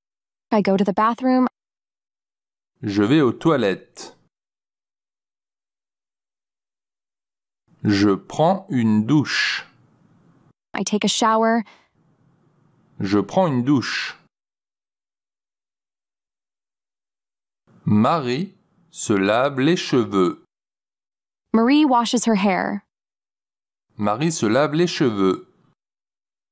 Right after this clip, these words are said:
Speaker 2: Je me brosse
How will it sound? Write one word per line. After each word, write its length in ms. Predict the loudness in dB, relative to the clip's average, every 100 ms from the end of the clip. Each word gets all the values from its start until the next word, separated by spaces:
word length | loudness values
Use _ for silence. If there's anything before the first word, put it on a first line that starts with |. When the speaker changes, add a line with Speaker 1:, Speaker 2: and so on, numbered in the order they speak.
| _ _ _ _ _ _ _ _ _ _ _ _ _ _ _ _ _ _ _ _ _ _ _ _ _ _ _ _ _ _ _ _
Speaker 2:
Je 240 | -2 2 2
me 260 | 2 0 0
brosse 640 | -2 -2 -2 -4 -12 -12